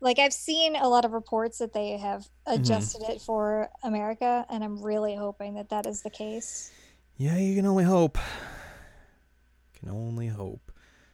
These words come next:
Speaker 2: Uh, now the tenth sees the release of Gears five.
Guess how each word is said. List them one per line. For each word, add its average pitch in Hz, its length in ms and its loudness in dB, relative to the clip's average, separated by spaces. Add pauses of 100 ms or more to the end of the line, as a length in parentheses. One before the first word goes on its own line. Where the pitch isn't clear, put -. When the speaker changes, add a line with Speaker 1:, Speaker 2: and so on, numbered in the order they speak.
(240)
Speaker 2:
Uh, 98 540 -4 (1300)
now 104 80 -4
the 98 140 -4
tenth 151 320 -2
sees 131 340 2
the 117 120 0
release 117 300 0
of 113 180 -4
Gears 104 340 -4
five. 165 680 6